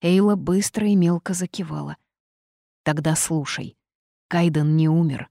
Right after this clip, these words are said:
его не так-то просто убить. И я тоже не умру. Я только ненадолго исчезну. Если это случится, ты должна будешь спрятаться в той маленькой подворотне, дальше по проулку, и ждать нас. Я обязательно тебя найду, поняла?»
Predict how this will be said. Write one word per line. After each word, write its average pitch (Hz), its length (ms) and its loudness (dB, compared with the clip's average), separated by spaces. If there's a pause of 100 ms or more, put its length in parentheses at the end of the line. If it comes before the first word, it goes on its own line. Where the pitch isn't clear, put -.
(160)
его 180 260 2
не 180 120 4
так-то 202 320 -6
просто - 400 -8
убить. 160 420 -12 (340)
И 180 80 -2
я 165 300 0
тоже 123 300 -8
не 139 120 -4
умру. 143 360 -4 (320)
Я 202 160 0
только 214 300 0
ненадолго 202 560 2
исчезну. 143 600 -6 (360)
Если 156 420 0
это 147 180 -4
случится, 156 680 -6
ты 175 100 -2
должна 165 420 0
будешь 156 320 -4
спрятаться 175 580 -6
в - 100 -16
той 165 180 0
маленькой 170 640 0
подворотне, 156 720 -2 (200)
дальше 156 440 -2
по - 120 -8
проулку, 156 680 -4 (320)
и 165 100 -2
ждать 156 400 -4
нас. - 300 -6 (360)
Я 147 180 0
обязательно 156 680 0
тебя 147 260 -4
найду, 151 380 -4
поняла?» 151 460 0